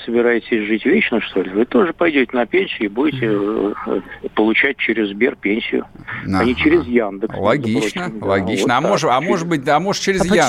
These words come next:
Speaker 2: Яндекс
Speaker 3: это мы
Speaker 2: теперь?
Speaker 3: через Яндекс? Вот, э, Георгий Георгиевич, мы с
Speaker 1: А
Speaker 3: вами
Speaker 1: вы
Speaker 3: в-,
Speaker 1: попро-, а
Speaker 3: на
Speaker 1: вы
Speaker 3: ком-
Speaker 1: попробуйте, вы попробуйте получить карту «МИР» через Яндекс. Вам скажут: «Вы
Speaker 3: Н-,
Speaker 1: хочешь получать
Speaker 3: но
Speaker 1: пенсию? Иди в Сбербанк».
Speaker 2: Мгм.
Speaker 3: Я и
Speaker 1: И
Speaker 3: мои
Speaker 1: все.
Speaker 3: коллеги на «Комсомольской правде», а, мы получаем зарплату совершенно в другом банке.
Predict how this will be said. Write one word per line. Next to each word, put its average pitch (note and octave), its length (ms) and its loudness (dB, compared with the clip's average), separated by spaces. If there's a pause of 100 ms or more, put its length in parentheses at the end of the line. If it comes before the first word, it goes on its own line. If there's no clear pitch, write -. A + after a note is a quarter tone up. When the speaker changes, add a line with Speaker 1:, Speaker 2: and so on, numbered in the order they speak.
(100)
Speaker 2:
Яндекс B3 140 2
Speaker 3:
это G3 100 -4
мы G#3 60 0
Speaker 2:
теперь? G3 100 0
Speaker 3:
через G3+ 220 0
Яндекс? F#3+ 360 0
Вот, F#3+ 140 -2
э, F#3 540 4
Георгий F3+ 260 0
Георгиевич, D3+ 340 2
мы C4+ 220 6
с E4+ 80 -8
Speaker 1:
А C4+ 100 4
Speaker 3:
вами C#4 200 4
Speaker 1:
вы A3 120 2
Speaker 3:
в-, G#3 40 0
Speaker 1:
попро-, F#3 200 -4 (200)
а B2 120 2
Speaker 3:
на B2 60 2
Speaker 1:
вы F3 80 2
Speaker 3:
ком- A3+ 80 -2
Speaker 1:
попробуйте, B2 640 0
вы C3+ 140 4
попробуйте C#3+ 640 0
получить A#2+ 440 0
карту A2+ 340 -2
«МИР» D3+ 200 -2
через A2 320 0
Яндекс. F#2 460 -2
Вам G3 480 0
скажут: F3+ 360 -2
«Вы D3 120 -2
Speaker 3:
Н-, F3+ 180 0
Speaker 1:
хочешь A3 200 -2
получать A3 340 4
Speaker 3:
но C#3+ 80 0
Speaker 1:
пенсию? B2 360 -2
Иди F#3 140 0
в F3+ 80 -6
Сбербанк». B2 560 -2
Speaker 2:
Мгм. A#2+ 320 0
Speaker 3:
Я C4 180 4
и - 40 2
Speaker 1:
И - 20 -2
Speaker 3:
мои B3+ 240 2
Speaker 1:
все. B3+ 40 -8
Speaker 3:
коллеги A#3+ 460 2
на G#3+ 140 0
«Комсомольской G3+ 500 0
правде», A#3 580 2
а, E3+ 360 2
мы F#3 200 2
получаем G#3 460 2
зарплату F#3+ 320 0
совершенно G#3 320 0
в F#3+ 40 -2
другом G#3+ 340 2
банке. C3 420 -2